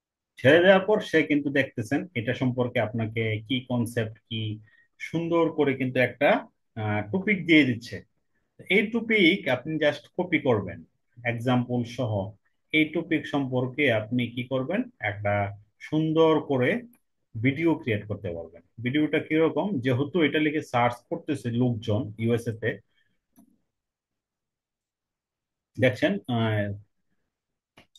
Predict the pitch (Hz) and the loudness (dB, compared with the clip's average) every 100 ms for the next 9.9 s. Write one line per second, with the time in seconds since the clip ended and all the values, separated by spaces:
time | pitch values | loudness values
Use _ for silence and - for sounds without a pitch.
0 | _ _ 151 147 143 165 147 151 143 143 | _ _ 8 10 8 6 6 4 4 0
1 | 135 - 117 110 117 120 110 - 107 117 | 0 -2 -4 -2 4 4 4 -4 0 6
2 | 127 - - _ _ - _ _ 127 120 | 6 4 -4 _ _ -20 _ _ -2 2
3 | 123 - - 113 104 104 95 - - _ | 2 2 -2 0 0 -4 -10 -14 -16 _
4 | _ _ _ - 143 143 147 165 151 147 | _ _ _ 2 4 6 6 4 4 2
5 | 139 147 143 - 165 - 123 127 123 113 | 0 0 0 0 -8 -2 2 2 2 -4
6 | 120 104 - 151 165 151 180 165 143 - | -4 -4 -6 -2 2 2 0 -2 -8 -4
7 | 151 143 131 120 - 113 110 120 117 120 | 0 2 0 -2 -4 -2 0 0 2 2
8 | 113 127 160 202 190 - 123 120 110 113 | 2 2 2 0 -2 -4 -4 -4 -8 -10
9 | 107 139 135 107 101 - 98 170 | 0 4 4 2 -6 -10 0 0